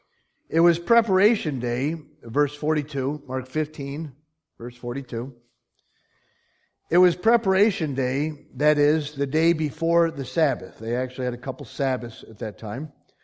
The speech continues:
So as evening approached, Joseph of Arimathea. Now notice, Mark tells us a little more about Joseph. A prominent member of the council, or Sanhedrin.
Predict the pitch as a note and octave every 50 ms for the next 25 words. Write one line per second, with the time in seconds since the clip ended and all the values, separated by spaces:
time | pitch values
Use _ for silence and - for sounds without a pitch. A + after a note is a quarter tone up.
0 | _ _ _ _ _ _ _ _ _ - D#3+ E3+ E3 E3 D3 E3 F#3+ G#3+ B3 C#4
1 | C4+ C4 B3+ G#3+ E3+ - - - G#3+ F#3+ D3 C#3+ E3 E3 - - - - - -
2 | _ _ _ _ _ _ C3+ B2+ A2 G3 A3+ B3+ C4 B3+ C4 B3 - - - E3
3 | E3 D3 F3 F#3 F#3 F#3 F3 E3 D3 - - A3 F#3 C#3 G#2 G2 G#2+ B2+ C3+ C#3
4 | D3+ G3+ B3+ C#4 A3+ D#3 C#3 D3 D3 - - - - - _ _ _ _ _ _
5 | B2+ B2+ - _ _ _ - C#3+ D#3 E3+ E3+ - - D3 C3+ C3+ B2+ C#3+ C3 -
6 | C3 B2+ C3 C#3+ F#3+ A#3+ A3+ F#3 D3 C3+ B2+ A#2+ G#2+ - A#2 A2 G2+ F#2+ - -
7 | _ _ _ _ _ _ _ _ _ _ _ _ _ _ - - C3+ D3+ C#3 -
8 | - G3+ G#3+ A#3+ C4 C#4 C4+ B3+ F3+ E3+ D#3+ E3 E3 E3 E3 F3 F3+ F#3+ F#3+ E3
9 | D3+ D3+ D3+ D3 D3+ D3+ D3+ D3+ C#3 - F#3 F#3+ G3 F3+ - - A2 F2+ F2 G2+
10 | A2 A#2 - - C#3 C3 C3+ C#3 C#3+ D#3 E3+ D#3+ D#3+ D3+ B2 F#2+ D#2+ -